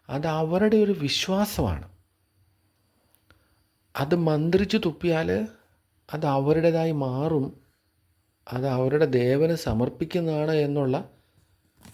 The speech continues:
ഒരു പഠനം. ഇതെല്ലാം മതപഠനങ്ങളായതുകൊണ്ടുണ്ടല്ലോ, അവർ അതുപോലെ ചെയ്യും എന്നതാണ്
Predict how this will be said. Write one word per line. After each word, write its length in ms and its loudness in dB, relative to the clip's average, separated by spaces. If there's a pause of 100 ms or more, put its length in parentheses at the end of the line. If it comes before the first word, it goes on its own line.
(340)
ഒരു 140 4
പഠനം. 380 2 (1200)
ഇതെല്ലാം 560 4
മതപഠനങ്ങളായതുകൊണ്ടുണ്ടല്ലോ, 1600 0 (840)
അവർ 260 0 (180)
അതുപോലെ 540 2 (100)
ചെയ്യും 580 0
എന്നതാണ് 480 -2